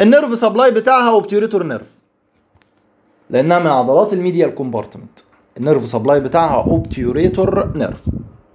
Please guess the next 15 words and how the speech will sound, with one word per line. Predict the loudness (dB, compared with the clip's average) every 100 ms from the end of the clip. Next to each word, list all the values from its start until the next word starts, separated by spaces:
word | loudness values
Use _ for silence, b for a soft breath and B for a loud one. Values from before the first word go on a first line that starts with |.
| _ -20 _ _ _ B B B B B B 0
دخلنا | 2 2 4 4
بعد | 4 2
كده، | 2 4 4 2
المفروض | 2 0 2 2 2
الادكتور | 2 0 2 0 2 2
لونجاس | 4 4 2 2
كانت | 2 0 0
هنا، | 0 0
تحتها | -2 -2 2 4 4
على | 4 4 2
طول | 2 4
هتلاقي | 2 2 2 4
عضلة | 4 2 2
بالشكل | 0 0 -2 0 2
ده، | 2 0